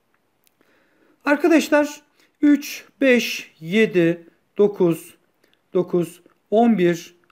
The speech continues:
on üç, on beş tek sayılarını çarpıyorum. Bunların sonucu nasıl bir sayıdır? Bunların sonucu tek sayıdır arkadaşlar.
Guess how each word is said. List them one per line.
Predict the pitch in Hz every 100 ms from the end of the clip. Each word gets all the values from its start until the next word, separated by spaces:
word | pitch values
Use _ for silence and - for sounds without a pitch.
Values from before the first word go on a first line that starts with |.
| _
on | 214 226
üç, | 196 190 - - _ _ _ -
on | 233 226
beş | 165 160 -
tek | - 285 277
sayılarını | 214 180 196 247
çarpıyorum. | 233 185 - 156 127 113 - _ _ -
Bunların | 240 330 359
sonucu | 277 240 180
nasıl | 226 233 226
bir | 170
sayıdır? | - 139 127 180 220 - _ _ _ -
Bunların | 180 196 208
sonucu | 208 165 143 - 208 240 - _ _
tek | 226 220
sayıdır | 170 143 127
arkadaşlar. | 123 117 131 117 - 113 107